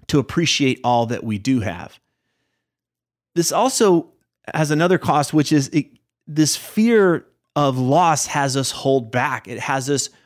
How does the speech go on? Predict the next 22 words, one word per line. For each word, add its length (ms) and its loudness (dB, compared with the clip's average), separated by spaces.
avoid 500 0
disappointment. 680 -4
It 60 -12
has 260 -6
us 180 -6
avoid 540 -2
situations 680 -2
where 140 -2
there 100 -2
might 240 -2
be 120 -6
some 200 -6
kind 220 -8
of 60 -8
a 40 -8
failure. 560 -6
It 100 -4
has 240 -2
us 140 -6
overestimate 840 0
the 100 -6
danger, 800 -6